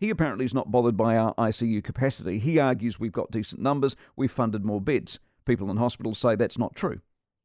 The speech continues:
So who's right? Rako Science swears black and blue they've done little more than talk with the Ministry of Health. The Ministry of Health says, "No, no, no, Rako's doing some testing for them." So who's right?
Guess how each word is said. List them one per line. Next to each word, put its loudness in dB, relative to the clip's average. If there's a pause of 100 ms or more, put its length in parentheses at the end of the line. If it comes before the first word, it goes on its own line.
(160)
So 4
who's 2
right? -2 (520)
Rako 2
Science -4
swears 0
black 0
and 2
blue 4
they've 4
done 2
little -2
more 2
than 4
talk 0 (120)
with 0
the -4
Ministry -2
of -6
Health. 2
The -10
Ministry -6
of -2
Health -2
says, -2
"No, -2
no, 2
no, 2
Rako's 0
doing -2
some -8
testing -4
for -8
them." -8 (420)
So 0
who's 2
right? 0